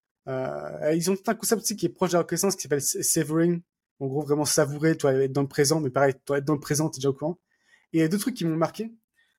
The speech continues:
Alors, de un, c'est qu'en fait, on sait déjà que, euh, toi, avoir des, des relations sociales, euh, comment dire, euh, profondes, toi, avoir, avoir des familles pro-, proches, des amis proches, ça a de la valeur, toi, tout le monde te dit ça. Mais elle, ce qu'elle explique aussi, c'est que ça a un impact des relations, euh, sociales, euh,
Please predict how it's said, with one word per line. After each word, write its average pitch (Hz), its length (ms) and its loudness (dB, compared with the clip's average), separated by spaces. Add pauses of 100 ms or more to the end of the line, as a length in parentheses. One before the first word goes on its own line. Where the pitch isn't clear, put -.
(120)
Alors, 165 100 -4
de 185 100 0
un, 233 80 0
c'est 175 160 -2
qu'en 208 160 -8
fait, 190 180 -2
on 175 60 -2
sait 165 120 -4
déjà 170 260 0
que, - 140 -6
euh, 147 480 -2
toi, 175 180 2
avoir 147 180 2
des, 135 300 4
des 139 140 0
relations 143 560 2
sociales, 147 420 0
euh, 127 120 0
comment 135 180 -4
dire, 127 140 -4 (800)
euh, 135 360 -2
profondes, 175 460 2
toi, 143 140 2
avoir, 135 140 4
avoir 135 380 0
des 135 100 0
familles 143 260 -2
pro-, 151 240 -4 (180)
proches, 151 200 2
des 143 60 0
amis 143 120 0
proches, 165 240 0
ça - 80 -4
a 139 40 0
de 131 40 -4
la 135 80 0
valeur, 156 220 4
toi, 131 120 -6
tout - 160 -10
le 147 60 0
monde 139 80 -6
te 143 40 0
dit 135 120 -4
ça. 202 160 -4 (640)
Mais 147 120 0
elle, 202 140 2
ce - 80 -2
qu'elle 160 120 4
explique - 260 -4
aussi, 175 220 2
c'est - 140 0
que - 60 -4
ça 151 120 2
a 151 40 2
un 170 120 2
impact 175 560 0 (140)
des 147 80 -2
relations, 147 500 0
euh, - 20 0
sociales, 151 460 2
euh, 127 280 2